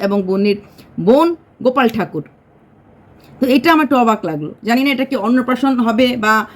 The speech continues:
নাতি চলে যাবে তার জন্যই হয়তো মিষ্টিটা, এটাই আমার মনে হলো। একটা, একটা কথা বন্নি বলেছে না, মা, মিষ্টি যারা, আহ, বাচ্চা হওয়ার খবর শুনে এসেছিল তখন তাদেরকে মিষ্টি খাওয়া, এটা তো সবার বাড়িতেই। বাচ্চা হওয়ার খবর শুনে যখন বাচ্চাকে দেখতে আসবে সেই সময়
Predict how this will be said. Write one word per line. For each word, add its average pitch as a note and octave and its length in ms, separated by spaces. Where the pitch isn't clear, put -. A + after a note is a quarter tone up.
নাতি A3+ 320
চলে B3+ 280
যাবে A#3+ 380
তার G3+ 240
জন্যই B3 320
হয়তো A#3+ 240
মিষ্টিটা, A3 500
এটাই C4 240
আমার B3+ 140
মনে G#3 220
হলো। E3+ 240
একটা, G3+ 280
একটা A#3+ 200
কথা D4 200
বন্নি C#4+ 240
বলেছে C#4+ 420
না, C#4 300
মা, G#3 340
মিষ্টি C#4+ 460
যারা, A#3 260
আহ, G3+ 520
বাচ্চা A#3 360
হওয়ার B3+ 280
খবর C#4+ 380
শুনে C#4+ 300
এসেছিল A3+ 580
তখন C#4+ 300
তাদেরকে C#4+ 280
মিষ্টি B3+ 280
খাওয়া, G#3 200
এটা A3 80
তো E4+ 60
সবার F4+ 300
বাড়িতেই। D4 380
বাচ্চা G3+ 360
হওয়ার B3+ 280
খবর A#3 340
শুনে B3 220
যখন A3 240
বাচ্চাকে A3 420
দেখতে C4 400
আসবে G3 280
সেই G3 160
সময় C#4 320